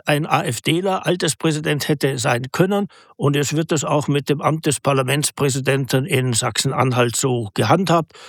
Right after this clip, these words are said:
Und im schlimmsten Fall macht dieses Beispiel Schule, sodass irgendwann in Deutschland sich Oppositionelle und später werden auch mal Linke in der Rolle der Opposition sein, fragen,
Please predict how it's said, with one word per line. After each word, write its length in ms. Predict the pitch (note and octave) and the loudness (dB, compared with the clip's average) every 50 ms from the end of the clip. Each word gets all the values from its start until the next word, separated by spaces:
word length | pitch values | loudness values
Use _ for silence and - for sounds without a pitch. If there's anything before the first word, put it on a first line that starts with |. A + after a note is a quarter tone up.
| - - - - _ | -20 -20 -20 -16 _
Und 400 | - - C#3 C#3 C3+ C3 - - | 0 2 2 2 2 -2 -2 -2
im 140 | - E3 C#3+ | -2 0 2
schlimmsten 420 | B2 D3 D3+ F3+ D#3+ - - D#3+ | 2 2 2 2 0 -2 -2 -2
Fall 360 | - - C#3+ C#3 D3 D3+ - F3+ | 0 2 2 2 2 0 0 0
macht 320 | C3+ D3 C#3 - - - | 2 2 2 0 0 0
dieses 260 | D3+ C3 C3 C3 - - | 0 0 0 0 -2 0
Beispiel 680 | - C3 C3 - B2+ - - - - C3+ C3 C#3+ D3+ - | 0 0 0 2 -2 -2 -2 0 0 0 0 0 -4 -6
Schule, 480 | - - - E3+ F#3 G3+ G3+ G#3+ A3 G3 _ - - - - - - - - - | -6 -2 0 0 2 2 0 0 -2 -4 _ -14 -20 -20 -20 -20 -20 -20 -14 -8
sodass 460 | - - C#3+ C3+ C3 C#3+ D3 C#3+ - - | 0 2 2 2 2 0 0 0 -2 -4
irgendwann 760 | - - E3 F#3 F#3 F3 F3+ E3+ D#3 D3+ D3+ D#3 E3 F3+ - - | -2 -2 0 0 0 0 -2 -2 0 0 0 0 0 0 -4 -2
in 220 | - D3 C#3+ C#3 C3 | -2 -2 0 0 2
Deutschland 560 | C#3 C3+ D3+ E3 - - D#3 D3+ D#3+ D#3 C3+ | 2 2 2 0 0 -2 0 0 0 0 0
sich 280 | C#3 D3 D3 C3+ - - | 0 -2 -2 -2 -2 -2
Oppositionelle 1000 | F3 F3 - - D3+ C3 D#3 B2+ - - C#3 C3+ C3+ C#3+ D#3+ F#3 G3 G3 G3 - _ - | -2 -2 0 0 0 0 0 0 -2 -2 -2 0 0 0 0 0 0 -2 -4 -6 _ -2
und 140 | D3+ D3 | -2 0
später 480 | - - - - F3 C#3+ D3 F3 D3+ C3 | 0 -2 -2 0 0 0 2 0 0 0
werden 180 | C#3 C#3+ D3+ - | 0 -2 -2 -2
auch 160 | E3 C#3+ A2+ | -2 -2 0
mal 200 | C3+ C3 B2+ B2 | 0 0 2 2
Linke 520 | C3+ E3+ G#3+ A#3+ - - E3 C3+ A2+ B2+ - | 2 0 -2 -2 -2 -2 -2 0 -2 -4 -4
in 140 | - D3 D3+ | -2 -2 0
der 100 | C#3 B2+ | 0 0
Rolle 280 | B2 B2 C3+ C3 C3 B2+ | 0 0 0 0 0 0
der 140 | A#2+ D3 - | -2 -2 -4
Opposition 680 | B2+ - C#3 A#2 - C3+ A#2 - B2+ B2+ C3 D3 D3 | -2 -2 -2 -2 -2 -2 -2 0 0 2 0 0 0
sein, 220 | C#3+ C#3+ C#3 C#3 | 0 -2 -2 -2
fragen, 460 | A#2+ - A2 A#2 B2+ C#3 C3+ E3 E3 | -6 -4 0 2 2 2 2 0 -2